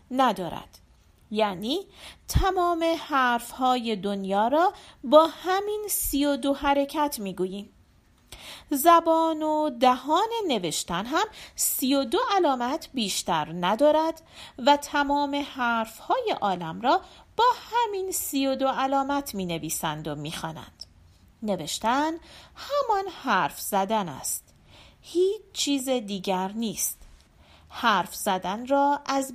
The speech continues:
بچگی به ما یاد دادند که با همان سی و دو حرکت زبان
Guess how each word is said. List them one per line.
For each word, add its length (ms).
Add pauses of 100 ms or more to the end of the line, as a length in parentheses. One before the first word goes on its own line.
بچگی 720
به 140
ما 180
یاد 500 (140)
دادند 680 (380)
که 100 (120)
با 160 (140)
همان 380
سی 380
و 100
دو 160
حرکت 760
زبان 580